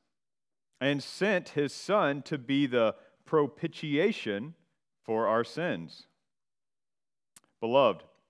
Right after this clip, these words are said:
if God so loved us, we also ought to love one another. No one has ever seen God. If we love one another, God abides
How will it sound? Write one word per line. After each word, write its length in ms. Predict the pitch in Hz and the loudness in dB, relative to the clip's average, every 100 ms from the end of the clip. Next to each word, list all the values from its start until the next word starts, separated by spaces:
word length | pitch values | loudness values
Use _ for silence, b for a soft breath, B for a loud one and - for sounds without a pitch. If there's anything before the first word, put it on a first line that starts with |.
| _ _ _ _ _ _ _ _ _ - _ _ _ | _ _ _ _ _ _ _ _ _ -20 _ _ _
if 180 | 117 - | -6 2
God 320 | 135 185 196 | 4 6 4
so 240 | - 131 | 0 0
loved 320 | 113 101 95 | 2 0 2
us, 520 | 160 208 104 - - - _ _ _ _ _ _ _ _ _ | 2 2 0 -4 -12 -18 _ _ _ _ _ _ _ _ _
we 200 | 113 139 | -6 -2
also 540 | 139 170 254 - 110 90 | 2 4 4 2 0 0
ought 240 | 104 113 | -2 -2
to 80 | 135 | -2
love 300 | 113 98 104 | 0 0 0
one 180 | 113 151 | -4 -2
another. 400 | 190 277 120 71 _ _ _ _ _ _ _ _ _ _ _ b b | -2 -2 -4 -8 _ _ _ _ _ _ _ _ _ _ _ b b
No 200 | 120 180 | 2 4
one 240 | 240 131 120 | 6 4 2
has 180 | 113 | -2
ever 260 | 107 175 160 | 0 0 0
seen 260 | - 107 92 | -4 -6 -2
God. 400 | 110 147 92 - _ _ _ _ _ b b | 2 2 0 -4 _ _ _ _ _ b b
If 160 | 143 151 | 0 2
we 120 | 160 | 2
love 240 | 139 220 | 6 4
one 160 | 196 127 | 4 0
another, 300 | 113 120 139 | 2 0 0
God 300 | 131 127 135 | 4 6 6
abides 500 | 120 123 127 131 - | 4 4 4 2 -4